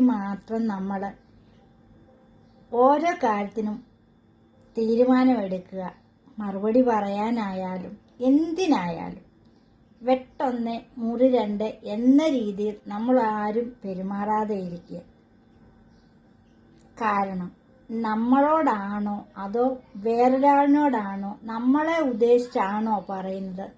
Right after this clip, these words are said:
നമുക്കുള്ളതാണോ എന്ന് നമ്മൾ ചിന്തിക്കുക. നമ്മളെ, നമ്മളെ ബാധിക്കാത്തതായ മറ്റൊരാളുടെ പ്രൈവസിയിൽ കയറി നമ്മൾ ഒരിക്കലും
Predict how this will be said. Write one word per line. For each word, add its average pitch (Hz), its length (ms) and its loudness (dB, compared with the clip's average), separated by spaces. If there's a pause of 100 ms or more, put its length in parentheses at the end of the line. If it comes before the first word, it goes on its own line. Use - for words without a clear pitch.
(120)
നമുക്കുള്ളതാണോ 226 1300 0 (880)
എന്ന് 285 160 8 (100)
നമ്മൾ 226 240 0 (120)
ചിന്തിക്കുക. 196 520 -8 (540)
നമ്മളെ, 294 600 4 (920)
നമ്മളെ 330 420 4 (160)
ബാധിക്കാത്തതായ 240 960 2 (200)
മറ്റൊരാളുടെ 339 720 0 (100)
പ്രൈവസിയിൽ 240 720 2 (100)
കയറി 202 260 -8 (100)
നമ്മൾ 269 220 4 (100)
ഒരിക്കലും 247 600 -2